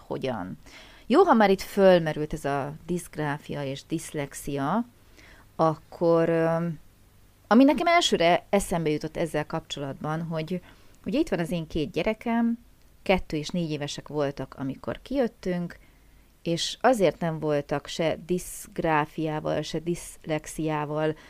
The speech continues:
diagnosztizálva, mivel ugye nem írtak, nem olvastak, nem jártak iskolába,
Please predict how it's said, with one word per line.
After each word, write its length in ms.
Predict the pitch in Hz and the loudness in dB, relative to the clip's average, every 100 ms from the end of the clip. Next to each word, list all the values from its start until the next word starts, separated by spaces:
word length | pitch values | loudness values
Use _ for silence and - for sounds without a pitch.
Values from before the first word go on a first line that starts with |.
| - - | -20 -12
diagnosztizálva, 1200 | 175 165 160 160 175 - 190 180 180 185 214 240 240 - _ _ _ | -2 2 4 2 -2 -4 -4 -2 -2 0 0 0 -2 -8 _ _ _
mivel 680 | - 175 180 185 185 180 175 - _ - | -6 -2 0 0 0 -2 -4 -14 _ -14
ugye 300 | 165 170 165 - _ | -8 -8 -8 -14 _
nem 320 | 143 117 107 - | -8 -6 -6 -8
írtak, 560 | - 180 - 185 180 - - | -6 -6 -6 -8 -8 -16 -12
nem 200 | 143 135 | -10 -6
olvastak, 800 | 147 147 156 - - 147 - - _ _ - | -6 -6 -8 -10 -8 -8 -10 -20 _ _ -8
nem 140 | 156 | -4
jártak 320 | 156 - - | -2 -4 -6
iskolába, 840 | 190 - - 180 175 170 170 170 | -4 -2 0 2 4 2 2 0